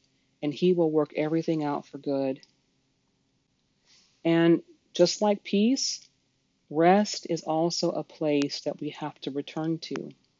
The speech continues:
It's the place God wants us to dwell in.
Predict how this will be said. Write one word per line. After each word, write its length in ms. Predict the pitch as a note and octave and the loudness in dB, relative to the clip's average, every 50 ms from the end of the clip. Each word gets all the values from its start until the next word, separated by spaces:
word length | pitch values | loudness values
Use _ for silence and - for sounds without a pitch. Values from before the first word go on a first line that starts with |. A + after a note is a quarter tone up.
| _ _ _ _ _ _ _ _ _ _ _ _ _ _ _ _ _ | _ _ _ _ _ _ _ _ _ _ _ _ _ _ _ _ _
It's 180 | - D#3 - - | -8 -8 -8 -8
the 100 | - - | -12 -14
place 440 | - - - F#3 F3+ F3 E3+ - - | -10 -2 2 4 4 4 4 2 -4
God 380 | - - - D#3+ E3 D#3+ - - | -8 -4 -2 0 0 -2 -2 -4
wants 440 | - D3 D3 D3+ D#3+ E3 E3+ - - | -8 -8 -6 -4 -2 -4 -2 -2 -4
us 140 | D#3+ - - | -4 -4 -2
to 140 | - D#3 C#3+ | -2 -4 -2
dwell 480 | C#3 - C#3 - D3 D3+ D#3+ E3 D#3+ | -2 -4 -6 -4 -2 0 0 0 -2
in. 300 | D3 C3 - D3 D3 C#3+ | -2 -4 -6 -8 -10 -12